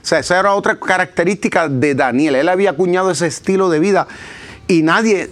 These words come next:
sabía de qué forma. Otra que vemos que fue objeto de persecución por las cualidades, pero también por su fe.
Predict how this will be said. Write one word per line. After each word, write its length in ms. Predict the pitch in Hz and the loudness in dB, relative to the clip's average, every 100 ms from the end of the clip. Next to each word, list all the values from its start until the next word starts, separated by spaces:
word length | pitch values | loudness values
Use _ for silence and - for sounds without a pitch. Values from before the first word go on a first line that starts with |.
| - | -14
sabía 460 | - - 180 185 220 | -8 -2 0 2 2
de 120 | 175 | 0
qué 120 | 190 | -2
forma. 480 | 160 208 214 131 113 - | 0 0 0 0 -2 0
Otra 440 | 185 220 180 170 - - _ - - _ - _ - - - - - | 0 2 0 -2 -10 -20 _ -20 -20 _ -20 _ -20 -20 -20 -14 -4
que 120 | 139 | 0
vemos 380 | 160 196 156 143 | 2 2 0 0
que 160 | 139 | -2
fue 240 | 117 147 165 | 0 2 2
objeto 420 | 170 170 185 185 | 2 0 0 0
de 80 | 175 | 0
persecución 720 | 175 147 - 165 143 202 185 | -2 -2 -2 -2 0 0 -2
por 220 | 143 143 | -2 0
las 160 | 135 127 | 0 -2
cualidades, 1400 | - 120 117 113 139 233 247 160 170 214 - - - - - - - - - - - - - - - | -2 0 2 2 2 2 2 2 2 0 -2 -4 -8 -12 -20 -20 -20 -20 -20 -20 -20 -20 -20 -20 -4
pero 180 | 120 113 | -2 0
también 260 | 107 107 | 0 -2
por 140 | 113 143 | -2 -4
su 140 | 160 | -6
fe. 200 | - 92 | -6 -10